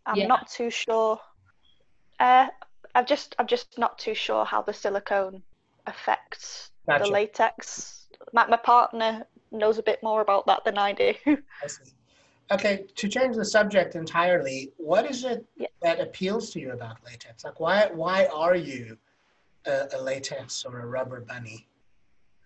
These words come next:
Speaker 1: Um, it's definitely got to be the feel of it for me.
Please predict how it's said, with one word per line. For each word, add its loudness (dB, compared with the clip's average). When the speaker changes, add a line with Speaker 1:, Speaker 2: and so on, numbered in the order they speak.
Speaker 1:
Um, -2
it's -16
definitely -2
got -2
to -10
be -6
the -8
feel -2
of -4
it -2
for -12
me. -6